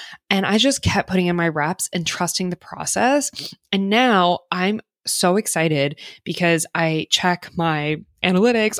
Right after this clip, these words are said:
almost every day. I don't, you don't need to check your numbers every day, but it motivates me to check my numbers every day because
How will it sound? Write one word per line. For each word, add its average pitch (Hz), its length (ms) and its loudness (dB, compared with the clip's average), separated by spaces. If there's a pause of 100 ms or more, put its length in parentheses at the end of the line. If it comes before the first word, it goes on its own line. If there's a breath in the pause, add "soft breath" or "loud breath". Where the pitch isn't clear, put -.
almost 156 220 -4
every 156 160 -6
day. 180 340 4
I 170 40 2
don't, 165 200 -2
you 175 140 -4
don't 160 80 -4
need 151 160 -6
to - 40 -14
check - 220 -4
your 147 80 -6
numbers 143 320 -6
every 143 160 -6
day, 151 320 -4
but 226 300 0 (520 loud breath)
it 220 140 2
motivates 262 480 2
me 170 140 0
to 151 40 -6
check 151 200 -4
my 156 100 -6
numbers 151 240 -4
every 147 160 -2
day 143 200 -2
because 156 380 -4